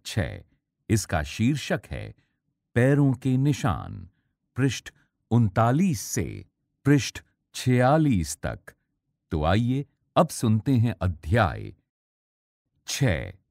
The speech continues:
शीर्षक पैरों के निशान, पृष्ठ उनतालीस।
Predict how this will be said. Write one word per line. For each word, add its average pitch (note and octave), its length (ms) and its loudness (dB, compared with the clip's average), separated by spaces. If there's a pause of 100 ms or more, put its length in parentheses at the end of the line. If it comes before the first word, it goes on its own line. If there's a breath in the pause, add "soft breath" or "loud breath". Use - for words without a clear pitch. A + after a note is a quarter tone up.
(560)
शीर्षक D#3 680 0 (1000)
पैरों E3+ 420 4
के A2+ 300 0
निशान, A2+ 720 -2 (540)
पृष्ठ - 360 -4 (560)
उनतालीस। A#2+ 1000 0